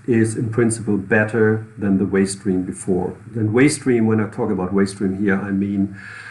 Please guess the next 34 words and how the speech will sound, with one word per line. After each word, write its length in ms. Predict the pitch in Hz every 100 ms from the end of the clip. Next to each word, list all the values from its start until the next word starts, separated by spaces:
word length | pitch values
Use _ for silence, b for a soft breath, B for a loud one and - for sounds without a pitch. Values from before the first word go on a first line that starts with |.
| B -
um, 420 | 92 98 95 92
side 400 | 95 - 113 110
streams 520 | - 110 101 98 98
of 160 | 95 -
the 60 | 107
food 260 | 110 101
industry. 520 | 95 92 95 - - 98 - - - -
So, 440 | - - 104 101 98
and 180 | 101 101
this 160 | -
is 120 | 107
something 440 | - 110 98 107 95
I 60 |
really, 480 | 98 98 101 101 95
I'm, 360 | - 98 - - -
I'm, 120 | 110 117
I'm 120 | 107
thrilled 440 | - 113 110 104
about, 360 | 101 95 95 -
because 380 | 104 107 - -
this 180 | 107
is 160 | 104 -
something 440 | 107 98 98 98
which 160 | 98 95
is 200 | 101 - B B B B
so 260 | - 127
close 480 | - 127 127 127 127 -
to 320 | 110 101 98 B B -
non-manipulated, 1500 | 98 101 110 113 117 123 123 117 117 113 110 98 98 101 92 -
non-using 1700 | 98 101 110 120 110 - - 127 - 131 110 110 113 113 110 107
G 240 | - 110 107
M 180 | 107 95
O 140 | 107
stuff, 560 | 104 - 95 95 -